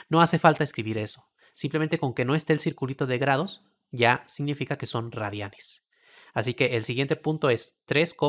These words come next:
pi, significa una distancia tres a un ángulo de pi radianes. Aquí hay que, hay que recordar que pi radianes son ciento ochenta grados. Entonces, es un punto, eh, en el ángulo de ciento ochenta grados. Primero medimos el ángulo.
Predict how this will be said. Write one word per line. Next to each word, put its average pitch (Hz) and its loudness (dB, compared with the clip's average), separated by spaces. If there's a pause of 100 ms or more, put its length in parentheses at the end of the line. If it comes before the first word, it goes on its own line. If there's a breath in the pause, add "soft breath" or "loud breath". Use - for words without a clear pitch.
(180)
pi, 151 -4 (100)
significa 117 -4
una 135 0
distancia 131 -2
tres - -2 (320 loud breath)
a 117 2
un 127 2
ángulo 123 0
de 110 0
pi 143 -6
radianes. 110 -4 (400)
Aquí 120 0
hay 120 4
que, - -2 (100)
hay 131 -2
que 143 -2
recordar 139 0
que 131 -6
pi 151 -2
radianes 156 0
son 127 -4
ciento 127 -8
ochenta 120 -4
grados. - -2 (640 soft breath)
Entonces, 120 -6 (480 soft breath)
es - -4 (380)
un 170 -4
punto, 180 -2 (360)
eh, 107 -4
en 120 -4
el 120 0
ángulo 156 0
de 131 0
ciento 143 -6
ochenta 131 -6
grados. 107 -4
Primero 185 0
medimos 170 2
el 120 2
ángulo. 139 -4